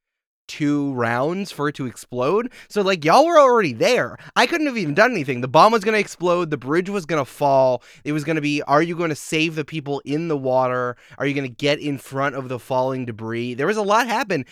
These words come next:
and you got, and you took care of it immediately, especially using the mushrooms, which we'll t-, talk about in a second. But, like, I wanna say this was the, the only thing that I had really planned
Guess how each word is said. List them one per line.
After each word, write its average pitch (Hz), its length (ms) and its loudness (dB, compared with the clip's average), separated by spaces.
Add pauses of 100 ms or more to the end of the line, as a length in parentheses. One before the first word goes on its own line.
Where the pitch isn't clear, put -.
(120)
and 156 160 0
you 190 140 -2
got, 170 220 2
and 160 120 0
you 170 80 -2
took 151 160 -12
care 147 220 0
of 143 100 -2
it 143 120 -6
immediately, 120 720 -6 (160)
especially 196 420 0
using 143 260 -2
the 123 60 -2
mushrooms, 110 540 -4
which 117 180 -12
we'll 117 120 -8
t-, 113 180 -4 (120)
talk 117 200 -6
about 107 160 -8
in 104 100 -12
a 104 60 -10
second. 117 340 -4 (300)
But, 143 100 0
like, 123 340 2 (260)
I 190 100 6
wanna 226 200 4
say 180 200 2
this 170 200 0
was 160 360 0 (240)
the, 190 160 4
the 165 180 -10
only 220 380 4
thing 185 320 2
that 160 100 4
I 147 60 6
had 147 100 4
really 143 320 0
planned 127 720 -2